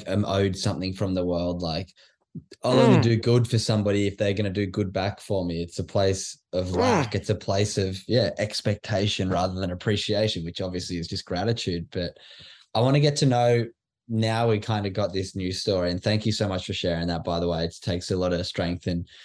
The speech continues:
Speaker 1: courage to share a story that open and vulnerable. But I wanna rewind now back to where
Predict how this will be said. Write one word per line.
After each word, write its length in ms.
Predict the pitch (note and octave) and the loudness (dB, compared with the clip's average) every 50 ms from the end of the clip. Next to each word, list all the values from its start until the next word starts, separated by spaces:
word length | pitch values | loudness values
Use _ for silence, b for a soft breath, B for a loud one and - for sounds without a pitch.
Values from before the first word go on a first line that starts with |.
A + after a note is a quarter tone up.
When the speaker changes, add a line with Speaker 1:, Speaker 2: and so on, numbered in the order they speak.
| B B B B B B B B _ | B B B B B B B B _
Speaker 1:
courage 400 | - A#2+ G#2+ G#2 G#2 G#2 F#2+ - | 0 2 2 4 4 2 2 0
to 100 | - G#2+ | 0 -2
share 280 | F#2 - - F#2+ F#2 F#2 | -2 0 0 2 2 2
a 60 | F#2+ | 0
story 380 | F#2 - - G2+ F#2+ F#2 F#2 F#2 | -2 -2 -2 0 0 0 0 0
that 300 | F2+ F#2 F2+ F2 F2 - - - - _ _ _ _ _ _ _ _ | 0 -2 -2 -2 -4 -6 -8 -12 -12 _ _ _ _ _ _ _ _
open 380 | F#2 F#2 F#2 G2 F#2+ - A2 G#2 | -4 -2 -2 -2 0 -2 -2 -2
and 140 | G2 F#2 F#2 | 0 -2 -2
vulnerable. 640 | F2+ F2+ F2+ F#2+ G2+ G2+ F2+ F#2 F#2+ F#2 F2 F2 B B B B B B B B B B _ _ _ | -2 -2 -2 0 0 -2 0 0 0 0 0 -2 B B B B B B B B B B _ _ _
But 120 | - A#2 A2+ | 2 2 4
I 80 | A2 | 4
wanna 220 | A2 A2+ A#2 A#2+ B2 | 2 2 2 2 2
rewind 520 | C3 C3+ A#2+ G#2+ G#2 G2+ G2+ G#2 A2 A2+ | 4 2 2 2 2 2 2 2 2 0
now 180 | A2 G#2+ G#2 G2+ | 0 0 0 -2
back 380 | F#2+ - G#2 G2 G2+ G2+ - - - | -2 -2 -2 -2 -2 -4 -6 -6 -4
to 140 | - A2+ G#2 | -2 -2 -2
where 760 | F#2+ F#2 G2+ G2+ G2 G2 G2 G2+ G2 G2+ G2 G2 G2 - G2 | 0 0 0 2 2 2 2 2 2 2 2 0 -2 -4 -6